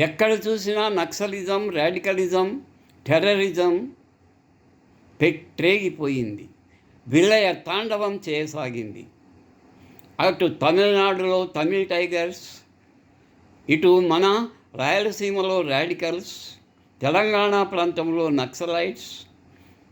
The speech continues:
ఇంకా దేశ సరిహద్దులలో టెర్రరిస్ట్ యాక్టివిటీస్ పెరిగిపోయాయి.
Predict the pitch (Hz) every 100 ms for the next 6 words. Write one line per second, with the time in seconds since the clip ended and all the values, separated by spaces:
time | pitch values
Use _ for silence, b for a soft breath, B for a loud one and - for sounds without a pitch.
0 | _ - - 196 190 165 160 226 233 190
1 | 185 190 220 185 185 175 165 151 156 143
2 | 180 190 190 - 160 160 - 165 160 135
3 | 139 - 151 214 311 B B B - 127
4 | 123 127 156 214 220 180 160 151 135